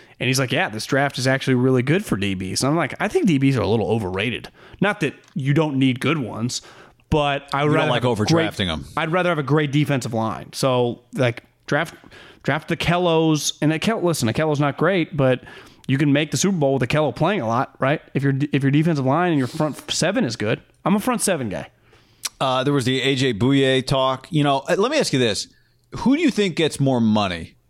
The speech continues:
Speaker 2: K'Waun Williams, I think I know the answer to this, or Jason Verrett, Verrett, I still haven't figured out, but I got nothing but respect for the guy.
Speaker 1: Uh, K'Waun Williams.
Speaker 2: Right. So I think maybe, maybe Verrett's back.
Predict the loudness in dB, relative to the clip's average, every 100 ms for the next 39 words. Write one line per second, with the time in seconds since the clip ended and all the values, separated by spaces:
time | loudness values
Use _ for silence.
0 | _ _ _ _ _ _ _ _ 0 2
1 | 2 2 2 2 2 0 -2 -10 -18 _
2 | _ _ -4 -2 -2 0 0 0 0 -2
3 | -2 -2 -2 -4 -10 _ _ _ _ _
4 | _ -2 0 0 0 2 4 2 -2 -14
5 | -20 _ _ _ -8 -4 0 0 0 0
6 | 2 2 0 -2 -2 0 0 0 -2 0
7 | 0 -2 -4 -4 -8 -10 -6 -8 -8 -10
8 | -8 -8 -10 _ _ _ _ _ -4 0
9 | 2 2 0 -2 -4 -2 0 0 -2 -4
10 | -2 -2 -2 -2 0 2 2 0 -2 -4
11 | -2 0 2 0 2 0 0 2 2 0
12 | -2 -4 -4 -14